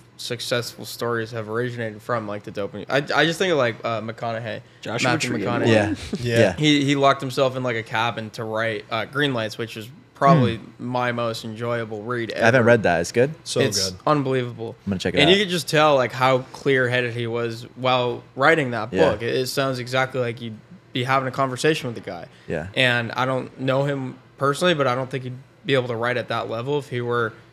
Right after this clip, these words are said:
Speaker 1: where he is at now,
Speaker 3: Yeah.
Speaker 1: like, in the middle of Austin and
Speaker 3: Yeah.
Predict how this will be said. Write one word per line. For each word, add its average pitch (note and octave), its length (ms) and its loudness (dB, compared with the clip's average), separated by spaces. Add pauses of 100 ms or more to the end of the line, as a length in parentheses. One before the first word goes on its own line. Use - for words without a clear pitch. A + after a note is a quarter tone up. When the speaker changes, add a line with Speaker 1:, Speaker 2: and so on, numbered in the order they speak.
(180)
Speaker 1:
where B2+ 200 2
he C3 80 -2
is B2 220 -4
at G#2+ 180 -2
now, A2 120 -4
Speaker 3:
Yeah. F2+ 180 2
Speaker 1:
like, G2+ 180 -8 (160)
in B2+ 100 -2
the A#2 60 -4
middle A2+ 180 -4
of F#2+ 120 -10
Austin G2+ 600 -10
and G2+ 140 -10
Speaker 3:
Yeah. F2 160 -4